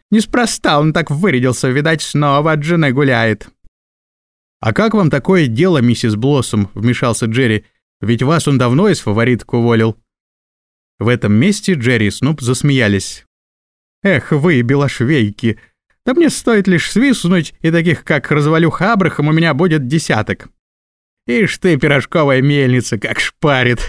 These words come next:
<laughs> сказал Абрахам и захихикал. "Может, хватит?" "Нет, подождите, Джо, нужно же проверить аппаратуру". Они послушали ещё минуту, но ничего нового про себя Натаниэль Абрахам так и не узнал.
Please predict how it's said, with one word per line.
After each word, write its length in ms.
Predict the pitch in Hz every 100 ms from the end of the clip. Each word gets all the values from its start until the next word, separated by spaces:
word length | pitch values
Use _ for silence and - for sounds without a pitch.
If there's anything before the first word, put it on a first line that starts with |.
| -
<laughs> 600 | 123 - - - - _
сказал 420 | - 123 107 95
Абрахам 520 | 117 175 170 165 156 -
и 100 | -
захихикал. 760 | 135 139 151 - 110 - 98 92 _ _ _ _ _
"Может, 320 | 110 123 131
хватит?" 420 | - 175 196 - - _ _
"Нет, 520 | 117 120 123 123 117
подождите, 460 | 127 139 160 196 156
Джо, 300 | 131 139 110 - _
нужно 380 | 104 123 156 151
же 100 | 147
проверить 540 | 151 170 240 247 143 104
аппаратуру". 640 | 113 120 123 123 107 98 _ _ _
Они 220 | 117 127
послушали 540 | 120 - 123 120 117
ещё 340 | 113 117 - 101
минуту, 480 | 101 127 220 196 156
но 160 | 175
ничего 440 | 208 202 196 170 160
нового 440 | 147 185 190 185
про 160 | - 135
себя 280 | 127 127
Натаниэль 540 | 131 120 127 123 123 110
Абрахам 540 | 113 151 160 185 180
так 320 | - 120 107
и 60 | 123
не 80 | 123
узнал. 440 | 135 127 98 82